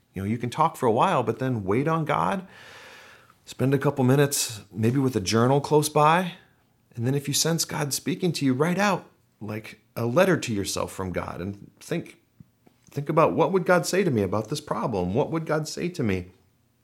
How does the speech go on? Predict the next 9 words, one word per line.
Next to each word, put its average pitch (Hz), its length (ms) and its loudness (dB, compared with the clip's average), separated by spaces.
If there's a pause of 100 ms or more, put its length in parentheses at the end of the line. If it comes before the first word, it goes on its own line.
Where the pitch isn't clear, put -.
(360)
about 117 200 2
how 127 180 2
I'm 147 80 2
feeling 147 340 -2
right 82 200 -8
now?" 90 240 -12 (840)
So - 140 -2
when 113 160 2
I'm 147 280 2